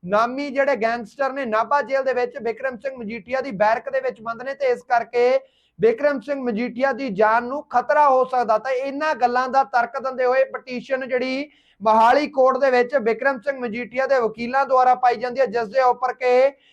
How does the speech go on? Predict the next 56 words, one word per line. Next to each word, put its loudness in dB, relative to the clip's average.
ਪਹਿਲਾਂ 2
ਇੱਕ -2
ਦੋ 2
ਵਾਰ 4
ਜਿਹੜੀ -4
ਸੁਣਵਾਈ 2
ਵੀ -6
ਹੋ 0
ਚੁੱਕੀ -10
ਹੈ 0
ਤੇ 0
ਅੱਜ -2
ਫਿਰ -2
ਸੁਣਵਾਈ 0
ਹੋਈ -4
ਹੈ -2
ਜਿਸ -6
ਦੇ -4
ਵਿੱਚ -2
ਕਿ -4
ਜਿਹੜਾ 2
ਸਰਕਾਰ 4
ਦੇ 2
ਵੱਲੋਂ, 2
ਪੰਜਾਬ 2
ਸਰਕਾਰ 0
ਦੇ -6
ਵੱਲੋਂ 0
ਆਪਣਾ 0
ਪੱਖ -4
ਰੱਖਿਆ -4
ਗਿਆ -6
ਤੇ -10
ਉਸ 0
ਦੇ -6
ਵਿੱਚ -6
ਸਰਕਾਰ 0
ਦਾ 0
ਇਹ -2
ਕਹਿਣਾ -2
ਹੈ -6
ਕਿ -12
ਜਿਹੜਾ 2
ਸੁਰੱਖਿਆ -2
ਦੇ 2
ਪ੍ਰਬੰਧ 0
ਪੁਖਤਾ 0
ਕੀਤੇ -6
ਨੇ -4
ਤੇ 0
ਇਸ -4
ਸੁਣਵਾਈ 0
ਦੇ -4
ਉੱਪਰ, 2
ਅ, 2
ਪੰਜਾਬ 2